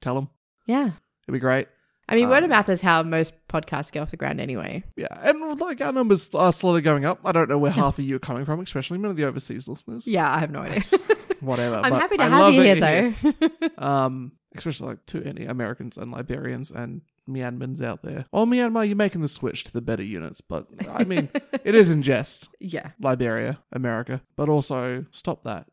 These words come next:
Speaker 2: <laughs>
Speaker 1: Use a real system.
Speaker 2: Okay, let's stop insulting, um, Americans. <laughs> And, uh,
Speaker 1: I'm not. I'm insulting the imperial system or whatever it's called,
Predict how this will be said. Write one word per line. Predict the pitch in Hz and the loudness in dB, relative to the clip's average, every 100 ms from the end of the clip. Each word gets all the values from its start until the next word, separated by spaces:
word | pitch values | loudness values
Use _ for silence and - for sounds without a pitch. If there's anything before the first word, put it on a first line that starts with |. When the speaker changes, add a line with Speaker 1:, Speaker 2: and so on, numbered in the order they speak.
| _ | _
Speaker 2:
<laughs> | 247 - 440 - 494 - 392 | 2 4 4 4 0 0 2
Speaker 1:
Use | 160 165 | 4 6
a | 147 | 6
real | 147 147 | 6 4
system. | - 139 - - 147 - - _ - | 2 -2 -4 -4 -6 -4 -10 _ -4
Speaker 2:
Okay, | 202 190 175 | -2 0 -2
let's | 185 185 - | -2 -6 -10
stop | - 170 170 | -4 -2 -2
insulting, | 175 - 165 170 170 165 156 - - | -6 -2 -2 2 0 0 -6 -10 -14
um, | - 175 165 160 - - | -6 -2 -2 -4 -6 -6
Americans. | 175 170 175 175 254 285 | -4 -2 -2 -4 0 2
<laughs> | - | 4
And, | 302 226 - | 6 6 6
uh, | 208 269 - - 233 | 4 2 0 -4 -6
Speaker 1:
I'm | 220 | -4
not. | 359 370 | -2 -2
I'm | 160 | -2
insulting | 147 - 185 185 180 | -4 -4 -2 -4 -4
the | 185 180 180 | -6 -6 -8
imperial | 170 156 214 233 143 | -8 -8 -8 -8 -10
system | - - 131 | -14 -16 -12
or | 123 | -10
whatever | 123 - | -12 -14
it's | - | -18
called, | - | -18